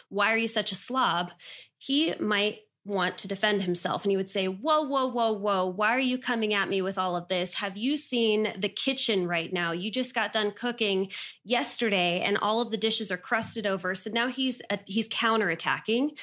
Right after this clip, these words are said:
by defending himself. So that would be number two, is, uh, one of the other four horsemen. The third one is stonewalling. And we see stonewalling often in men.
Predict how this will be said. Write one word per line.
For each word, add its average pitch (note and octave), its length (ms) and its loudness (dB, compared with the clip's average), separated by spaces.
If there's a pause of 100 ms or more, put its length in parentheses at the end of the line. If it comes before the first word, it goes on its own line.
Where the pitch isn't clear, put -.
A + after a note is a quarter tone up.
(260)
by G#3+ 160 2
defending G3 420 0
himself. - 580 -4 (380)
So A3+ 300 0 (100)
that A#3+ 220 0
would C4+ 160 0
be G3+ 420 2
number G3 280 0
two, F3 420 -2 (240)
is, F3 420 -2
uh, F3 300 0
one G3 280 0
of F#3+ 100 0
the F#3+ 120 2
other F#3 160 0
four D#3 220 -6
horsemen. F3+ 640 -4 (200)
The A3+ 100 0
third F4+ 260 2
one C#4+ 120 2
is G#3+ 120 2
stonewalling. F#3 800 0 (220)
And G3+ 560 2
we A3+ 140 0
see C#4 260 2
stonewalling G3+ 760 2
often G3 400 0
in F#3 140 2
men. E3+ 320 0